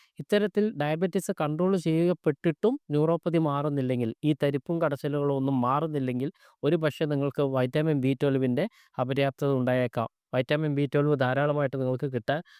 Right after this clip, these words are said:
സാധ്യതയുള്ള മാംസങ്ങൾ, മത്സ്യങ്ങൾ, അതുപോലെ തന്നെ പ്രത്യേകിച്ച് അതിൽ തന്നെ ലിവർ, ഇതൊക്കെ നിങ്ങളുടെ ഭക്ഷണത്തിലേക്ക് ഉൾപ്പെടുത്തുക. വെജിറ്റേറിയൻ ആയിട്ടുള്ള ആൾക്കാരാണെങ്കിൽ മിൽക്ക് പ്രോഡക്റ്റുകൾ,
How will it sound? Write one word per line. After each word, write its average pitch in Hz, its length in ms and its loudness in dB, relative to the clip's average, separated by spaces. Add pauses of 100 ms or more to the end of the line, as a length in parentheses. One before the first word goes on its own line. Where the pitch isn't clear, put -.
(120)
സാധ്യതയുള്ള 135 760 0 (320)
മാംസങ്ങൾ, 123 560 -2 (500)
മത്സ്യങ്ങൾ, 127 520 -2 (220)
അതുപോലെ 123 320 2
തന്നെ 123 220 -2
പ്രത്യേകിച്ച് 165 520 -2
അതിൽ 127 220 0
തന്നെ 120 280 2
ലിവർ, 123 340 2 (580)
ഇതൊക്കെ 135 380 0 (420)
നിങ്ങളുടെ 131 260 2
ഭക്ഷണത്തിലേക്ക് 131 580 -4
ഉൾപ്പെടുത്തുക. 123 480 2 (120)
വെജിറ്റേറിയൻ 147 540 0
ആയിട്ടുള്ള 139 260 0
ആൾക്കാരാണെങ്കിൽ 131 680 -2 (340)
മിൽക്ക് 156 280 0
പ്രോഡക്റ്റുകൾ, 135 680 -2